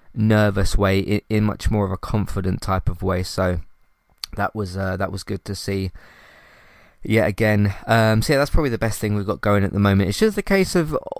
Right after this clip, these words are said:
o-, organising a few other things. Of course, the transfer window basically is closed now. I believe it actually closes at midnight or, but yeah, basically overall, I think defensively we've been a lot, lot better.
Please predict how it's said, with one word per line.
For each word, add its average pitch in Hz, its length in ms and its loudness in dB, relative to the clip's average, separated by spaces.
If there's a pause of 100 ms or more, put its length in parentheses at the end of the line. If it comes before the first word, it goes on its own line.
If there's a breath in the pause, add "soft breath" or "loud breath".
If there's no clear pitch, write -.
(160)
o-, 135 200 0
organising 139 680 2
a 117 60 4
few 107 320 2
other 98 180 0
things. 95 240 -2
Of 95 60 -8
course, 113 180 -4
the 117 80 -6
transfer 139 380 -2
window 117 260 2
basically 113 640 -2
is 101 160 -4
closed 101 360 -2
now. 98 120 0
I 98 40 -4
believe 117 240 0
it - 60 -2
actually 95 280 -4
closes 90 340 -6
at 95 80 -6
midnight 92 480 -2
or, 87 240 -8 (1300 loud breath)
but - 60 -4
yeah, 190 80 0
basically 131 500 0
overall, 113 440 2
I 101 60 0
think - 220 -2
defensively 110 640 -2
we've 104 180 -4
been 101 160 2
a 98 80 2
lot, 95 140 0
lot 85 200 -4
better. 139 540 -2